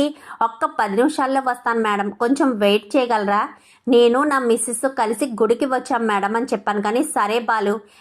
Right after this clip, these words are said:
నేను ఇక్కడే వెయిట్ చేస్తాను, నువ్వు వచ్చాక ఈ నెంబర్కి కాల్ చెయ్యి" అని చెప్పాను. కానీ, "సరే మేడం" అని చెప్పి, "ఎవరండి ఫోను? ఏమన్నా ట్రిప్ వచ్చిందా?" అని చెప్పనేసరికి,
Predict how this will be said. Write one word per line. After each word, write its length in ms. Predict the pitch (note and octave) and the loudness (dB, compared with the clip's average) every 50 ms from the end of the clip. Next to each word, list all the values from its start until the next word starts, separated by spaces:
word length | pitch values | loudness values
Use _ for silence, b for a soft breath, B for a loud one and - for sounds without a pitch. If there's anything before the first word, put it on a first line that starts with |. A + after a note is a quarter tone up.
| b b | b b
నేను 160 | A#3+ B3 A#3+ A3 | 0 2 2 2
ఇక్కడే 280 | G3 - G#3+ G#3 A#3+ C4+ | 0 0 0 0 2 2
వెయిట్ 320 | C4+ B3 A#3+ A#3+ B3 - - | 2 4 2 2 2 0 -2
చేస్తాను, 500 | - A#3 A3+ A3+ - A3+ G3+ G3+ G3+ G3+ - A3 | -2 -2 -2 -2 -2 -4 -2 -2 -4 -6 -4 -2
నువ్వు 260 | B3 B3+ B3 C4+ C4 A#3+ G3+ | -2 0 2 2 0 2 2
వచ్చాక 320 | G3+ G3+ G3+ - C4 A3 G#3 - A3+ B3+ D4+ C4 | 0 -2 0 0 -2 -2 0 0 -2 -2 0 -2
ఈ 100 | A#3+ A#3+ | -2 0
నెంబర్కి 460 | A#3 A3 G3 G#3 G#3 A#3+ C#4 C#4+ D#4+ D4+ D#4 - | 0 0 0 0 -2 -2 -2 -4 -4 -6 -4 -2
కాల్ 260 | A3+ G#3+ G#3+ A3 A#3 A3 | 0 0 0 0 -2 -4
చెయ్యి" 320 | - B3 A3+ A3 A3 A3+ | -4 -4 -2 2 2 2
అని 120 | A3+ A3+ C4 | 2 2 0
చెప్పాను. 360 | - A3+ G3+ - G#3+ G#3 G#3 | -2 -4 -2 -2 -2 -2 0
కానీ, 280 | G3+ G3 G3+ G#3 G#3 G#3+ A3 G#3+ B B B B B _ | 0 0 2 2 0 0 -2 -6 B B B B B _
"సరే 320 | - - D4+ C4+ C4+ C4+ C4+ | -4 -2 0 0 2 2 2
మేడం" 360 | C4+ B3+ A#3+ A#3 A#3 A#3 A#3 | 2 2 2 0 0 0 0
అని 120 | A#3+ B3 | -2 -2
చెప్పి, 380 | - - A3 G3+ - - E4+ F#4 D4 C#4+ D4 D#4 D#4+ - - _ _ _ _ _ _ _ _ _ _ _ _ _ - | 0 -2 -2 -2 2 2 2 4 4 4 2 0 -2 -6 -16 _ _ _ _ _ _ _ _ _ _ _ _ _ -2
"ఎవరండి 460 | A#3+ A#3 G#3+ A3+ A#3+ B3+ C4 C4 C4+ | 0 0 0 2 0 2 2 0 0
ఫోను? 380 | C4+ - A#3 A3 A3 A3+ A3+ A#3+ A#3+ B3 B3 - - G#3 G#3+ | 0 2 0 2 4 4 4 2 2 0 -2 -6 -4 0 0
ఏమన్నా 300 | F#3+ F#3+ G3+ G#3+ A#3+ C4 | 2 2 4 2 2 2
ట్రిప్ 340 | B3 - A3 A3+ G#3+ - B3+ | 0 0 -2 -2 0 0 0
వచ్చిందా?" 420 | B3 A#3+ - A#3+ G#3 G3+ G3 F#3+ G#3 - _ _ _ _ _ _ _ _ _ _ _ _ - | -2 -2 -2 -6 -4 -2 0 0 -2 -4 _ _ _ _ _ _ _ _ _ _ _ _ -4
అని 120 | A3 A3+ A3 | -4 0 2
చెప్పనేసరికి, 840 | A3 G3+ - - G3+ G3+ F#3+ F#3+ - G#3 F#3 G3 - D#4+ E4 | 0 0 2 2 2 4 2 2 2 -2 -2 -2 -2 0 0